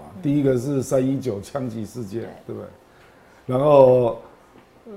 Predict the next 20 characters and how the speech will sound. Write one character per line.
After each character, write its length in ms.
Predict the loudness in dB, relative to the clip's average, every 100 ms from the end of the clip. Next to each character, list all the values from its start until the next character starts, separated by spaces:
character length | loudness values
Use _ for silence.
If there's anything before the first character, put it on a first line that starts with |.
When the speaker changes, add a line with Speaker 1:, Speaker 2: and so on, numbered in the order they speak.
| -20 -6
Speaker 2:
连 260 | 0 2 6
战 280 | 8 8
做 160 | 6 4
了 80 | 6
一 40 |
个 120 | 2
错 360 | 0 0 2 4
误 140 | 2
的 140 | 0 -2
决 200 | -2 -4
定 240 | -2 -4 -6
嘛， 80 | -14 -10
他 140 | -10 -10 -20 _ _
停 220 | -4 -4
止 160 | -4 -8
所 220 | -4 -2
有 120 | -2
活 200 | -4 -10
动。 180 | -10 -12 -14 _ _ _ _ _ _ -20 -20 -20 _ _ _ _ _ _ _ _ _ _ _ _ _ _ _ -14
哦， 160 | -14